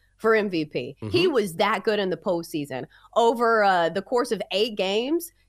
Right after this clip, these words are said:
Speaker 1: he was four and oh with a one seventeen E R A, twenty-three innings of work, and twenty-nine strikeouts for the postseason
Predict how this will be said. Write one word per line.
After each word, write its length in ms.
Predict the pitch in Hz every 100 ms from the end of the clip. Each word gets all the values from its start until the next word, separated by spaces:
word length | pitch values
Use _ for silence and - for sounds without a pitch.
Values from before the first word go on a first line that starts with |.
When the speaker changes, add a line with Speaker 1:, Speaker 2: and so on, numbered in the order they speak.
| _
Speaker 1:
he 120 | -
was 200 | 330 269
four 380 | - - 285 339
and 100 | 302
oh 320 | 226 143 147 156
with 160 | 202
a 80 | 190
one 380 | 180 214 254 302
seventeen 600 | - 254 240 226 247 220
E 140 | 208
R 220 | 185 165
A, 240 | 147 135 139 _
twenty-three 560 | - 269 339 381 311 285
innings 400 | 208 226 220 208
of 160 | 185 151
work, 380 | 151 135 - _ _ -
and 220 | 226 214
twenty-nine 1040 | - 262 262 269 254 - 202 175 175 175 -
strikeouts 680 | - 214 180 170 131 131 -
for 160 | 254
the 120 | 254
postseason 800 | 262 254 202 - 156 127 135 123